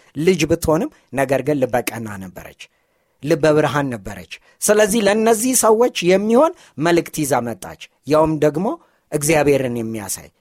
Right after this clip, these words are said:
ስለዚህ ለንዕማን ተረፈች። እንዲሁም ደግሞ ንዕማን በሚሄድበት ሀገርና በሚረግጥበት ስፍራ ሁሉ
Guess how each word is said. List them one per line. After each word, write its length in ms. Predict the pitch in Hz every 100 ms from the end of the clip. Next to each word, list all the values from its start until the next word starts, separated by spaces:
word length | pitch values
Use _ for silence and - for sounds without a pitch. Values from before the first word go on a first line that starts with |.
| _ _
ስለዚህ 360 | - 156 160 269 - -
ለንዕማን 760 | 147 180 190 202 190 190 202 202
ተረፈች። 500 | 208 202 214 254 359 - _ _
እንዲሁም 400 | 196 208 196 190 175
ደግሞ 260 | 160 151 156 139
ንዕማን 480 | 151 165 165 156 123 - _ -
በሚሄድበት 800 | 160 175 180 170 160 139 156 151
ሀገርና 500 | 143 143 139 127 139 120
በሚረግጥበት 840 | 123 143 151 151 143 - 143 139 -
ስፍራ 260 | 131 147 147
ሁሉ 200 | 165